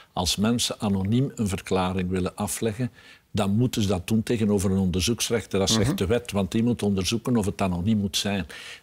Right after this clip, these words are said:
Speaker 1: We hebben dat niet. Nu, het zal wel opgelost worden, maar ik hoop, en ik zal ook morgen al contact nemen met het ministerie van Justitie, ik hoop dat wij een nummer krijgen waar de mensen zich kunnen toerichten,
Speaker 2: Ja.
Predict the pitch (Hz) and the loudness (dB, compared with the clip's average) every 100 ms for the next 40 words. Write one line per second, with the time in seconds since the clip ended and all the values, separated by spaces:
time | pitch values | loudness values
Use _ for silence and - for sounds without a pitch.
0 | - 104 104 120 123 110 98 113 135 117 | -8 -2 0 2 2 2 2 0 0 0
1 | 104 - 107 92 98 117 - 127 90 - | 0 2 2 2 2 0 0 0 0 -2
2 | 95 104 113 104 98 - - 110 131 - | -2 0 2 2 0 -2 0 0 0 -2
3 | 104 98 - 101 95 95 92 98 92 95 | -2 -2 0 0 2 0 -2 -2 0 0
4 | 92 - 87 - - 107 110 107 98 90 | -2 -4 -6 -4 -4 0 2 2 0 -4
5 | 101 95 92 - 104 92 90 85 80 - | -6 -4 -4 -4 -2 -2 -2 -2 -4 -4
6 | 113 - 110 90 - 101 123 - - - | -4 -2 -4 -4 -2 -2 -2 -8 -16 -16
7 | - 110 98 98 104 101 92 98 131 113 | -8 -4 -2 0 0 0 0 2 2 0
8 | - 98 95 95 98 101 90 92 107 110 | -2 -2 0 0 0 -2 -2 -2 -2 -2
9 | 120 101 104 - 107 101 - 110 107 - | -2 -2 -4 -2 0 0 -2 0 0 -2
10 | 123 | -8